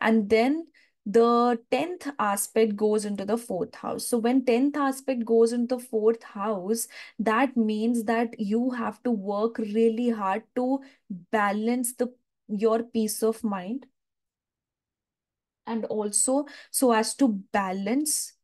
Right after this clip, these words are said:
your home situation, home environment. So it takes a lot of effort and lot of hard work for you to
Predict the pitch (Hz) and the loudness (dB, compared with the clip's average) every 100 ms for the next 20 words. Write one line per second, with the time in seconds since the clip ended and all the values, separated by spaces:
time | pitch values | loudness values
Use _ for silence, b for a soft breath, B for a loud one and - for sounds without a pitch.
0 | _ _ _ 202 190 202 214 233 - 214 | _ _ _ -4 2 4 4 2 2 2
1 | 220 226 233 233 196 180 190 - - 214 | 2 0 -4 -4 -4 -6 -8 -12 -12 -14
2 | - 240 240 233 220 208 196 190 185 190 | 0 4 6 6 4 0 -2 -2 -2 -4
3 | - - 226 - _ _ _ _ _ _ | -6 -10 -14 -18 _ _ _ _ _ _
4 | _ _ _ _ _ _ _ _ _ _ | _ _ _ _ _ _ _ _ _ _
5 | _ - 285 - - - 262 254 269 294 | _ 0 2 4 0 0 0 0 2 2
6 | 254 240 262 302 302 - 233 233 - - | 4 4 2 0 -4 -4 -4 -4 -6 -4
7 | 247 208 - - 233 220 233 240 285 285 | 0 -2 -4 -2 0 2 2 0 -2 -4
8 | - 196 196 202 220 240 196 - b b | -10 -6 -2 -2 0 -2 -4 -12 b b
9 | - 254 226 196 240 247 294 | -6 -4 -2 0 -2 -2 -6